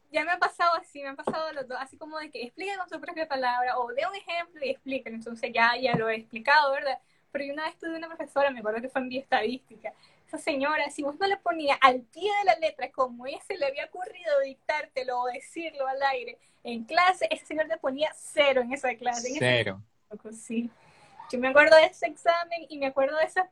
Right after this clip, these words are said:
Speaker 1: pruebas y me acuerdo de esos trabajos y me acuerdo de todo. Yo, yo, yo sufrí con bioestadística, no porque fuera difícil, sino por la profesora en sí.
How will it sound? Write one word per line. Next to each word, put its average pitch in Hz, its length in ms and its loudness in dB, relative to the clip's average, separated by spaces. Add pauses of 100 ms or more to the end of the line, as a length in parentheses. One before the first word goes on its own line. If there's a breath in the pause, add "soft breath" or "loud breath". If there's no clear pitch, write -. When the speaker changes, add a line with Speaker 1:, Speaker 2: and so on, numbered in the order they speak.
Speaker 1:
pruebas 311 360 0
y 285 40 -14
me 285 100 -8
acuerdo 262 240 -2
de 330 60 -10
esos 359 180 -16
trabajos 277 520 -2
y 262 60 -12
me 233 100 -10
acuerdo 233 380 -6
de - 80 -6
todo. 254 280 -2
Yo, 254 140 -6
yo, 262 200 0
yo 269 80 -20
sufrí 320 400 -10
con 233 160 -8
bioestadística, 240 680 -6
no 269 120 -4
porque 349 180 -8
fuera 359 200 8
difícil, 320 500 -6
sino 220 160 -14
por 277 140 -10
la 294 60 -12
profesora 277 580 -4
en 226 120 -14
sí. 277 300 -16